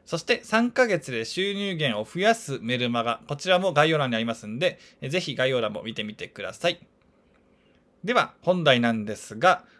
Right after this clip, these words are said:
無一文の時に考えることですね。まずこれです。すぐにお金になるもの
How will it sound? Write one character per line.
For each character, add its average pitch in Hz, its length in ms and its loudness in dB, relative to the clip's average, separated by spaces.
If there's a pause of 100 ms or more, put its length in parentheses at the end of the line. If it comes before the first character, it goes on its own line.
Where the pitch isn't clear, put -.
(120)
無 175 220 2
一 277 340 0
文 185 300 4
の 160 140 0
時 143 360 -4
に 208 340 -2
考 180 500 4
え 160 200 8
る 110 120 -4
こ 117 140 -6
と 110 220 -6 (160)
で 113 80 -8
す 110 60 -12
ね。 135 260 0 (1120)
ま 190 120 6
ず 175 80 -2
こ - 100 -2
れ 104 80 0
で 98 100 -10
す。 - 200 -20 (440)
す 277 220 -4
ぐ 233 160 2
に 214 260 2 (260)
お 165 120 0
金 240 360 6
に 233 180 4
な 226 180 6
る 208 160 2
も 185 160 2
の 156 120 0